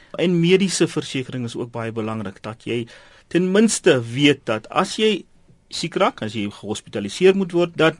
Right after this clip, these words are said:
dit nie vir jou baie uit die sak gaan jag nie. Natuurlik, weer eens, voor jy enige kontrak aangaan, moet jy weet wat is die uitsluitsels, wat is die insluitsel van hierdie kontrak, sodat as dit kom dat jy begin eis, dat jy weet presies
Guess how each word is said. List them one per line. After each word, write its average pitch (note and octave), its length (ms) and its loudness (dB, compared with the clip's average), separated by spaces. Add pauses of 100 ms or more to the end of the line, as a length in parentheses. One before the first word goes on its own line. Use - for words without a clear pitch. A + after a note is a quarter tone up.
dit D3 340 4
nie F#3+ 100 0
vir F#3 120 -6
jou D3 100 0
baie A#2+ 240 2
uit G#2+ 100 -2
die A#2 80 -12
sak - 220 -8
gaan A#2 180 -6
jag A#2 300 -2
nie. G#2+ 160 -10 (520)
Natuurlik, F#3 480 2
weer E3 200 6
eens, D3 420 0 (480)
voor F#3+ 280 0
jy C4 300 0
enige G#3 340 0
kontrak C#3 440 -6
aangaan, A2+ 440 -10
moet A2+ 140 -14
jy A#2+ 120 -6 (220)
weet D3+ 360 -4 (120)
wat A#2 220 0
is C3 100 -6
die A#2+ 140 -8
uitsluitsels, G3+ 760 -4 (360)
wat A#2 200 2
is C3 120 0
die B2+ 120 -4
insluitsel A#2 580 -6
van G#2 240 -6
hierdie G#2+ 200 -8
kontrak, - 540 -10 (220)
sodat C3 340 0 (160)
as G#3+ 220 2
dit - 220 2
kom B2+ 240 0
dat G#2 200 -4
jy G#2 140 -4
begin G#2 400 -10
eis, - 380 -2 (260)
dat G#2+ 200 -10
jy G#2+ 80 -6
weet A2 200 -4
presies A#2+ 480 -8